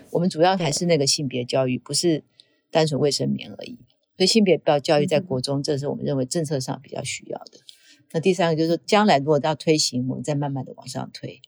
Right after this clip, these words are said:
Speaker 1: 因为我们要先看它实-，实行的状况。因为我派卷子下去，将来的是不是还要做调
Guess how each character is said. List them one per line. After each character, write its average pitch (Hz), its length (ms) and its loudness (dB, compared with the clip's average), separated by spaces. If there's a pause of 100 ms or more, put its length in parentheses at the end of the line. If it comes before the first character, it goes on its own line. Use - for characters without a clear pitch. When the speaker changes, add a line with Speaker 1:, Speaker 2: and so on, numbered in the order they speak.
(260)
Speaker 1:
因 170 80 -2
为 - 20 4
我 165 60 4
们 160 80 2
要 180 80 4
先 175 260 2
看 151 360 -2
它 156 180 -6
实-， 135 260 -6
实 - 220 -6
行 127 120 -6
的 127 120 -4
状 127 240 -4
况。 - 260 -10 (460)
因 202 100 6
为 185 80 8
我 147 140 2 (200)
派 208 140 2
卷 185 220 2
子 131 80 -6
下 147 240 0
去， 135 180 -8
将 180 180 0
来 151 140 2
的 131 160 0 (260)
是 - 160 -10
不 185 60 -10
是 185 60 -2
还 143 60 4
要 143 40 4
做 151 160 2
调 - 260 -8